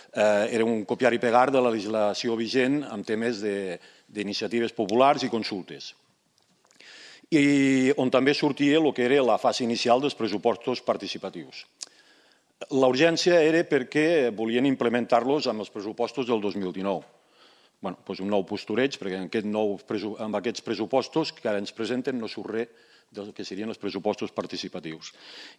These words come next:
I un any més perdut, de quan, eh, ja vam, eh, ho hem dit mil vegades, vam pactar aquests pressupostos al dos mil quinze.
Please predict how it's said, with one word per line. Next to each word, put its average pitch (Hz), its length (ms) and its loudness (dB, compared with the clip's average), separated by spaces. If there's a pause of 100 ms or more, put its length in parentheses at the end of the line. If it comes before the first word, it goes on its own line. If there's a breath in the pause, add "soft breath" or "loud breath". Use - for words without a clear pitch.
(140)
I 98 640 -6 (140)
un 120 100 -4
any 98 160 0
més 104 240 -4
perdut, 170 560 4
de 98 320 -8
quan, 104 400 -4
eh, 98 460 -2
ja 104 100 2
vam, 107 240 2
eh, 107 240 2
ho 101 80 0
hem 101 140 -2
dit 101 100 0
mil 101 160 0
vegades, 123 400 4
vam 98 160 -2
pactar 117 640 2
aquests 101 260 -8
pressupostos 110 640 0
al 104 160 0
dos 95 160 -4
mil 90 160 -8
quinze. 76 380 -14